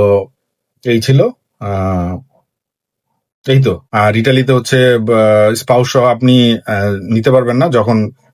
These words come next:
স্টুডেন্ট অবস্থায় যাবেন তখন নিতে পারবেন না। ডিগ্রি কমপ্লিট করার পর আর্নিং দেখা, পরে ফ্যামিলি টাইজে আপনি নিতে পারবেন। আর ইতালি, স্পেন, পর্তুগাল এই কান্ট্রিগুলা, উম, আহ, যত যাই করুক,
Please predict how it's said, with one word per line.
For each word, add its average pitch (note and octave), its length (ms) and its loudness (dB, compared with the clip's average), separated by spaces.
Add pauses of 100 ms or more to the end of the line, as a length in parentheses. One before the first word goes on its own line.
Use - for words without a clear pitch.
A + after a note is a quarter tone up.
(220)
স্টুডেন্ট A2+ 280 0
অবস্থায় A2+ 300 -2
যাবেন B2 220 0
তখন A2+ 180 0
নিতে A#2 200 2
পারবেন C3 220 2
না। G3 80 0
ডিগ্রি C#3 320 0
কমপ্লিট C3+ 300 2
করার C#3 200 0
পর F3+ 140 2
আর্নিং C#3 360 2
দেখা, C#3+ 260 2
পরে C#3 220 0
ফ্যামিলি B2 340 0
টাইজে A2 260 0
আপনি C#3 280 -2 (540)
নিতে C3 180 2
পারবেন। G2+ 300 0
আর G#2+ 160 2 (540)
ইতালি, D#3+ 360 2
স্পেন, D3+ 280 -2
পর্তুগাল D#3 380 0
এই C#3 80 0
কান্ট্রিগুলা, C#3+ 600 2
উম, A2+ 600 0
আহ, G#2+ 180 2
যত C3+ 220 0
যাই D#3+ 240 0
করুক, D#3 420 0